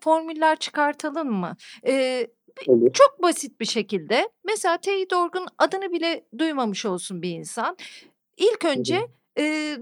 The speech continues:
Speaker 1: duymakla başlamak lazım ama herkes çok ilgili değil, herkes sosyal medyanın dibinde değil. Artık Twitter, Instagram bile kullanmayan insan WhatsApp kullanıyor olabiliyor. Yani hiçbir şey
Speaker 2: Hı hı, hı hı.
Speaker 1: okumayan bir insan bile WhatsApp'tan ona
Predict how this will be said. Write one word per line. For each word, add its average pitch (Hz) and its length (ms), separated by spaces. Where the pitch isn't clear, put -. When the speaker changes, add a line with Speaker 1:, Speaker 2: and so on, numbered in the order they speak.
Speaker 1:
duymakla 339 580
başlamak 196 600
lazım 214 320
ama 247 220
herkes 320 380
çok 320 240
ilgili 294 420
değil, 302 220
herkes 294 440
sosyal 294 440
medyanın 285 540
dibinde 285 460
değil. 285 260
Artık 294 440
Twitter, 359 420
Instagram 339 640
bile 302 120
kullanmayan 302 580
insan 220 400
WhatsApp 294 520
kullanıyor 277 480
olabiliyor. 240 680
Yani 226 260
hiçbir 262 280
şey 262 120
Speaker 2:
Hı 220 40
hı, - 20
hı - 20
hı. 175 40
Speaker 1:
okumayan 185 400
bir 185 60
insan 180 400
bile 226 80
WhatsApp'tan 277 680
ona 240 380